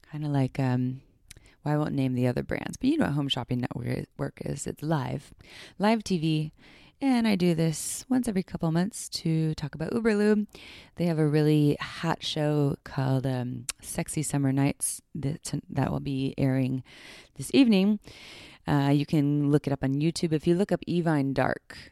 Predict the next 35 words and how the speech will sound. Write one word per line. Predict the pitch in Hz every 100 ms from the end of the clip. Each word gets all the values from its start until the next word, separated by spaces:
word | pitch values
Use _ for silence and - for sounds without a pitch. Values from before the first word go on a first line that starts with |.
| _ -
uh, | 135 -
or | 139
Evine | 196 180 165
After | 139 143 -
Dark, | - - -
that's | - -
what | -
it's | -
called. | - - - -
You | 143
can | 147 147
go | 143
look | 135 135
it | 143
up | 135
and | 139
actually | 131 - 143
watch | 139 - -
the | 147
footage | - 151 147 143 -
of | 135 127
it, | 131 131
even | 80 135
though | 131 120
it |
won't | 110 131
be | 131
live | 131 127 127
then, | - -
and | - 160
see | - 147
what | -
I'm | -
talking | - 220 220 220
about. | 214 196 202 202 196